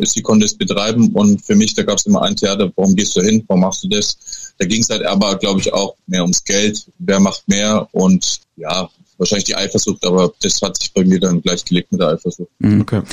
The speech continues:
Speaker 2: Aber we-, wenn du jetzt in einer Beziehung wärst, äh, quasi würdest du für die richtige Frau, sag ich jetzt einmal, auch auf diese Callboy-Sache verzichten oder hast du da viel zu viel Spaß dran? Oder müsste sie das einfach akzeptieren?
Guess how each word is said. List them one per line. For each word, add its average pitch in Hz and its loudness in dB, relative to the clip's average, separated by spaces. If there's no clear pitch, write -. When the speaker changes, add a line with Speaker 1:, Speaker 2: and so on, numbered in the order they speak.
Speaker 2:
Aber 156 -2
we-, 147 2
wenn 147 4
du 202 4
jetzt 196 2
in 185 4
einer 175 2
Beziehung 175 2
wärst, 170 0
äh, 147 0
quasi 147 -2
würdest 156 2
du 185 4
für 160 2
die 151 2
richtige 131 2
Frau, 127 -2
sag 156 -2
ich 135 0
jetzt 139 0
einmal, 139 2
auch 143 -2
auf - -4
diese 139 0
Callboy-Sache 127 -2
verzichten - -2
oder 180 2
hast 127 -2
du 123 -2
da 110 -2
viel 107 2
zu - -6
viel 98 2
Spaß 69 -4
dran? 90 -2
Oder 120 0
müsste 170 2
sie 156 -4
das 160 -2
einfach 139 -2
akzeptieren? - -4